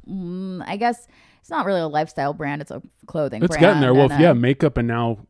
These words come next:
Speaker 1: and
Speaker 2: fashion.
Speaker 1: Yeah, and so she obviously, Fenty had this huge, like, um, show in New York. They had, like, a huge,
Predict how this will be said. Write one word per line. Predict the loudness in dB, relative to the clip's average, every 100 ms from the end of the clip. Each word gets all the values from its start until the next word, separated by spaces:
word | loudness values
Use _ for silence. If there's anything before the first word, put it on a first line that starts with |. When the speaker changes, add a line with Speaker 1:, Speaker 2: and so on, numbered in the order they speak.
| _ _ -12
Speaker 1:
and | -10 -4
Speaker 2:
fashion. | -2 -2 -4 -6
Speaker 1:
Yeah, | -4 -2 -2 -4
and | -6 -8 -12 -14 _ _ _ _ _ _ _ _
so | -6 0 2 2
she | 0 -4 -2
obviously, | 0 -2 -6 -4 -4 -2 -2 -4 -6
Fenty | -6 -6 -6 -6 -6 -6
had | -6 -10 -10
this | -12 -14
huge, | -14 -10 -8 -8 -10 -10
like, | -8 -8 _ _ _ _ _
um, | -12 -10 -10 -12 -16 -18 _ _ _ _ -20
show | -18 -16 -6 -2 0 0 -2 -4 -10
in | -14 -12
New | -12
York. | -6 -4 -2 -2 -4 _ _ _ -20
They | -10 -8
had, | -8 -10
like, | -12 -14
a |
huge, | -16 -14 -16 -20